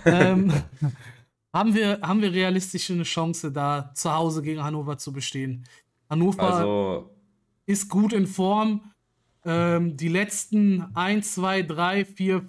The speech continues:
Speaker 1: fünf, sechs Spiele, ein Spiel verloren gegen Lautern.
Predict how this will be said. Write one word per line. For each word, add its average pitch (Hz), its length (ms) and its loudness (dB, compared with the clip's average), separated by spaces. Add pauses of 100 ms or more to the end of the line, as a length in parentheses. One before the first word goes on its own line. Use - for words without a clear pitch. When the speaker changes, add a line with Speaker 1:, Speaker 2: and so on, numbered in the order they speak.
Speaker 1:
fünf, 196 240 2
sechs 175 340 -4
Spiele, 202 640 -2
ein 180 180 -2
Spiel 196 240 -6
verloren 185 460 -2
gegen 170 260 -6
Lautern. 208 600 -4